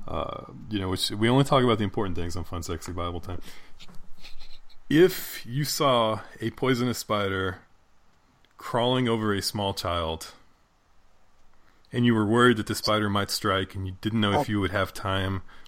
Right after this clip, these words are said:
Speaker 1: to gently brush the spider off, would you consider punching a small child just to know that you would squish the spider immediately and then have to deal with the consequences of, "Oh, I just punched a two-year-old"?
Speaker 2: <laughs>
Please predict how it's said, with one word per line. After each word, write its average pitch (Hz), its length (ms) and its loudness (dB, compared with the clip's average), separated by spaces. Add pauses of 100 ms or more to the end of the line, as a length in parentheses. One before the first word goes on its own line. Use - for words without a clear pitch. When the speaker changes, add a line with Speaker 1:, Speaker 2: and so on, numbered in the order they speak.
Speaker 1:
to - 120 -10
gently 104 340 -2
brush 101 260 2
the - 80 -4
spider 98 400 -2
off, 101 300 0 (500)
would 147 180 6
you 180 120 6
consider 135 600 4 (760)
punching 143 460 12
a 113 100 4
small 120 320 2
child 90 840 2 (1040)
just - 240 0
to 127 80 4
know 110 220 6
that 104 120 4
you 101 140 -2
would 90 140 -2
squish - 360 2
the 101 80 -2
spider 95 380 0
immediately 90 580 -2 (560)
and 92 160 0
then 110 80 6
have 107 120 6
to 110 80 0
deal 98 160 4
with 87 100 -2
the 98 60 -2
consequences 90 720 -2
of, 90 140 -4
"Oh, 104 100 2
I 90 80 0
just 90 200 -6
punched - 260 -6
a - 60 -8
two-year-old"? 92 520 -8 (640)
Speaker 2:
<laughs> - 1080 8